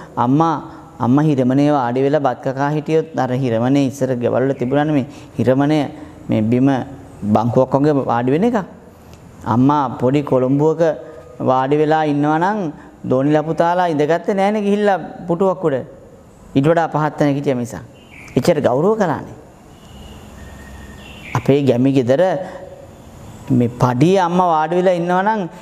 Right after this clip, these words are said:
ඒ පඩියේ පෑගුවේ නෑ දරුවෝ. ඒ පඩිය පා ගන්න නැතුව අඩිය තිබ්බේ. ඇයි? එච්චර ගෞරව කළා. ඒකට මේ, මේ පූජාව, ගෞරවය කියන එක නොයෙකුත් පැති වලින් දකින්න පුළුවන්. පින්වත්නි, එතකොට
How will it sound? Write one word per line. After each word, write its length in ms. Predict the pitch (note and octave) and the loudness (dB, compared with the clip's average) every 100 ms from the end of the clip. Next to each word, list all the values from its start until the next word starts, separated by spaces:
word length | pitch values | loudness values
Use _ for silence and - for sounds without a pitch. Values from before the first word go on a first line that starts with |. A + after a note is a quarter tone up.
| - | -2
ඒ 140 | D3 D#3+ | 0 2
පඩියේ 380 | E3 F3+ G3 F#3+ | 2 2 0 0
පෑගුවේ 400 | D3 F3 A3 A3 | 0 0 0 0
නෑ 180 | A3+ | 0
දරුවෝ. 340 | A3 G#3 F3+ F#2+ - - - - - - - - - - - | 2 0 0 -4 -10 -20 -20 -20 -20 -20 -20 -20 -20 -4 0
ඒ 100 | D3+ | 2
පඩිය 280 | E3 E3+ F#3 | 2 2 2
පා 140 | F3 | 2
ගන්න 200 | F3+ G3 | 2 0
නැතුව 240 | F3+ F3 A3+ | 0 2 2
අඩිය 240 | A3 A#3+ | 2 0
තිබ්බේ. 300 | G#3+ B2+ F#2+ | 0 -4 -2
ඇයි? 160 | B2+ F#3 - - - | 0 -2 -6 -20 -6
එච්චර 260 | C3+ - G3 | -4 0 0
ගෞරව 360 | E3 C3+ G#3 F4 E3+ | 0 0 0 0 -2
කළා. 260 | F#2 C2+ - - - - - - - - - - | -6 -10 -16 -20 -20 -20 -20 -20 -18 -18 -16 -10
ඒකට 280 | - C#3+ | -2 2
මේ, 180 | D3+ D#3 C3 - - - | 4 2 -2 -6 -6 2
මේ 220 | C3+ C#3 C3 C#3 | 4 4 0 0
පූජාව, 500 | A#2+ A#2 C3 D#3+ F3+ | 0 2 2 2 0
ගෞරවය 440 | D3 A2 A#2+ B2 D3 | 0 0 0 2 0
කියන 220 | C#3+ F3 | 0 -2
එක 80 | F#3+ G3 D3+ G#2+ | 2 2 2 0
නොයෙකුත් 320 | B2 C3+ D#3 | 0 0 0
පැති 240 | C3+ A#2 D3+ | -2 0 0
වලින් 220 | F3+ G#3 - - - - - | 2 -2 -6 -20 -20 -16 -2
දකින්න 360 | C3 C#3 C3 | -2 2 0
පුළුවන්. 320 | C#3+ A3 E4 G2+ - - - - - - - - - - - - | 2 2 0 -4 -10 -20 -20 -20 -18 -16 -16 -16 -16 -14 -6 0
පින්වත්නි, 480 | F3+ G3 G#3 F3+ G3+ | 2 4 2 2 2
එතකොට 340 | D3+ D3 C#3+ | 2 2 4